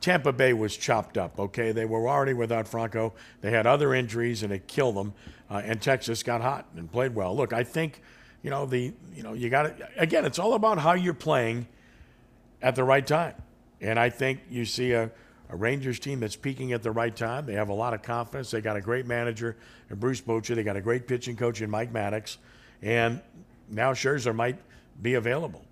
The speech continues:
He's saying he's ready. So that will certainly help them. Houston is the world champion. I mean, they know how to win. And Houston and Texas had to survive that massive <clears throat> race with Seattle just to get where they got. And it, now it's a,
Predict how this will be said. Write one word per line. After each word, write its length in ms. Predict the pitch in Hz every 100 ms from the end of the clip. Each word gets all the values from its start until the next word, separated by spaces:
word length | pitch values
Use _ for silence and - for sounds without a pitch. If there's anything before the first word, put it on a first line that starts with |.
| -
He's 160 | 95 -
saying 220 | 120 120
he's 180 | 131 104
ready. 280 | 127 143 - - - - -
So 240 | - 98
that 180 | 101 113
will 80 | 107
certainly 320 | - 113 107
help 200 | 110 104
them. 220 | 123 92
Houston 380 | 127 165 123 127 - - - -
is 140 | 143 135
the 80 |
world 200 | 156 165
champion. 360 | 151 180 - 67 78
I 40 |
mean, 160 | 110 110
they 140 | 135
know 280 | 139 143 147
how 200 | 127 156
to 80 | 131
win. 320 | 120 170 - - - - -
And 220 | - 110 107
Houston 540 | 156 185 - 113 110 - - - - - -
and 240 | 110 180 185
Texas 380 | 120 110 117 110
had 140 | 123
to 80 | 120
survive 480 | 104 110 123 135 120
that 200 | 104 104
massive 600 | 110 131 160 156 107 92 92 -
<clears throat> 80 | - 131 131
race 400 | 113 147 175 -
with 180 | 101 110
Seattle 580 | - 117 123 165 139 80 - - 90 92 -
just 220 | 131 135
to 80 | 123
get 220 | 135 139
where 120 | 127
they 140 | 110 101
got. 360 | 110 160 - - - - - - -
And 180 | 98 104
it, 120 | 110
now 200 | 110 123
it's 160 | 143 -
a, 120 | 104